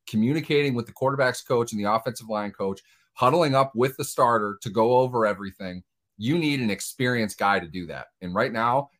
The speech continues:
that's not Ke-, that's not Kenny Pickett. I think if, if you're keeping Rudolph, he's the guy that's gonna dress for you, unless you're gonna dress three.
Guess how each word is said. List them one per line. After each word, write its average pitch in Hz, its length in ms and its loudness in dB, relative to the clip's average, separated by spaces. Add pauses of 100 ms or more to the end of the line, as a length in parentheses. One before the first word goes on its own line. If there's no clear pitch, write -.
(120)
that's 107 200 -2
not 113 280 0
Ke-, 98 300 -4
that's 104 280 -4
not 110 160 -2
Kenny 95 180 -6
Pickett. - 320 -6 (280)
I 107 120 2
think 120 180 -2
if, 113 140 -4
if 113 180 -4
you're 120 120 -4
keeping 123 440 -2
Rudolph, 98 460 0 (240)
he's 156 340 0
the 123 80 -2
guy 123 220 4
that's 104 160 -6
gonna 101 180 -2
dress 117 260 0
for 98 180 0
you, 101 60 -2
unless 120 180 -2
you're 131 80 -6
gonna 117 160 -2
dress 113 260 -2
three. - 340 -8